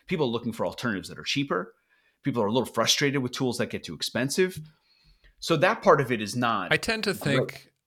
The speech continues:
Speaker 2: I'm sure this is just reducing it too much, but I tend to think that, like, SaaS businesses like yours that are heavily connected to e-commerce are much more impacted by the economy at large than m-,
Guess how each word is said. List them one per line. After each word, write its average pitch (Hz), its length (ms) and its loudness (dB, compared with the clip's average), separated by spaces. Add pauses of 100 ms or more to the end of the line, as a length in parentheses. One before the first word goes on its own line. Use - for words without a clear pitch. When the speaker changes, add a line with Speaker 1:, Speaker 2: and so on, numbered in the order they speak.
(140)
Speaker 2:
I'm 143 200 -2
sure 127 220 2
this 120 160 -2
is 110 180 -6
just - 260 -6
reducing 104 400 -2
it 95 120 -2
too - 160 -4
much, 90 280 0
but 107 120 0
I 104 100 4
tend 151 300 -4
to 160 80 -4
think 123 240 -4
that, 110 200 2
like, 98 300 -2 (420)
SaaS - 520 0
businesses 113 480 -4
like 101 240 0
yours 95 400 0
that 104 120 0
are 92 280 -2 (440)
heavily 117 420 0
connected 107 460 -6
to - 200 -8
e-commerce 101 920 -4 (1040)
are 95 160 2
much 95 420 -2 (680)
more 95 260 2
impacted 90 560 -4
by 82 140 0
the 80 120 -4
economy 78 640 -6 (520)
at 90 140 -4
large 82 440 -2
than 87 500 -2 (160)
m-, 95 340 -2